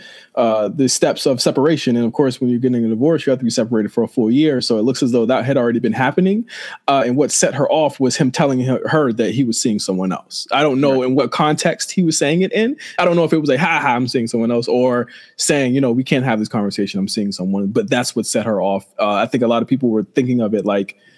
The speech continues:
Speaker 1: he was doing it while they were married. You know,
Speaker 2: Right.
Speaker 1: there's a lot of speculation there, but it's
Speaker 2: It's
Speaker 1: like
Speaker 2: a little Bray Wyatt action. Uh-uh, no.
Speaker 1: Yeah, but it doesn't seem to be, and, you know, I'm not speaking for it. It doesn't seem to be the case here.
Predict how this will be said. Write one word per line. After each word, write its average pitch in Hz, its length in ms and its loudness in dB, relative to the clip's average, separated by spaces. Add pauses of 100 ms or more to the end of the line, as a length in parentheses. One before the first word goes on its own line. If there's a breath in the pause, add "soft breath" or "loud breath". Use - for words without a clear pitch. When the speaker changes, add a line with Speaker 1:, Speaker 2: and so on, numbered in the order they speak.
(400 soft breath)
Speaker 1:
he 180 220 2
was 139 160 0
doing 143 280 4
it 113 120 2
while 127 180 2
they 117 140 2
were 101 160 0
married. 156 800 2
You - 60 -6
know, 120 60 2
Speaker 2:
Right. 104 220 2
Speaker 1:
there's 110 160 -10
a 117 40 -4
lot 135 160 2
of 135 60 0
speculation 170 540 0
there, 160 220 2
but 131 100 -2
it's 110 80 -4
Speaker 2:
It's 101 80 -4
Speaker 1:
like 101 80 2
Speaker 2:
a 101 40 0
little 104 180 0
Bray 113 260 2
Wyatt 113 340 2
action. 135 460 0
Uh-uh, 113 440 0
no. - 60 -6
Speaker 1:
Yeah, 135 300 2
but 131 160 0
it 131 180 0
doesn't 196 220 2
seem 190 280 2
to 185 120 2
be, 143 480 2
and, 135 180 -2
you 147 80 -2
know, 113 220 -2
I'm 101 260 -2
not 107 280 0
speaking 233 680 0
for 190 360 -2
it. 175 320 -2
It 156 100 -6
doesn't 160 240 0
seem 175 240 0
to 165 100 -10
be 156 100 -2
the 156 100 -2
case - 260 -2
here. - 260 -6